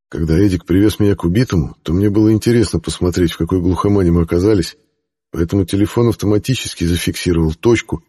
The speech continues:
где мы осматривали тело несчастного с разорванным горлом. Картина получалась интересная. Если верить геопозиции,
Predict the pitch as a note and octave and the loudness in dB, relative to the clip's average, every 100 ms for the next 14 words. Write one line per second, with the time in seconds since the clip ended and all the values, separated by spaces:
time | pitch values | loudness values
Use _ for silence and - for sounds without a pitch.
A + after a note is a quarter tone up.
0 | _ _ - D#2 F2+ F#2 F#2+ - G#2 F#2 | _ _ -10 -2 0 2 0 0 0 0
1 | F#2 F2 F2 F2 E2+ E2+ E2 A2+ G2+ - | 0 0 0 0 2 2 0 0 0 0
2 | E2 - F2 E2+ D#2+ D#2+ E2 E2+ F2 C#2+ | -2 0 0 2 2 2 2 2 2 0
3 | - _ _ _ _ _ _ _ _ _ | -8 _ _ _ _ _ _ _ _ _
4 | _ - E2 - E2 E2+ F2+ G2+ G#2+ G#2+ | _ -8 -8 -6 0 0 2 2 2 2
5 | G2+ G2+ G2 A2+ G#2 A2+ G2 - A2+ E2 | 2 2 2 0 2 2 2 0 0 0
6 | - _ _ _ _ _ _ - D2 G2 | -6 _ _ _ _ _ _ -12 -4 -2
7 | - G#2 F#2 A2 G#2+ F2+ E2+ G#2 G2+ F2 | 0 0 2 4 4 0 0 2 2 2
8 | G2+ A#2 B2 E2 - | 2 2 -2 -6 -10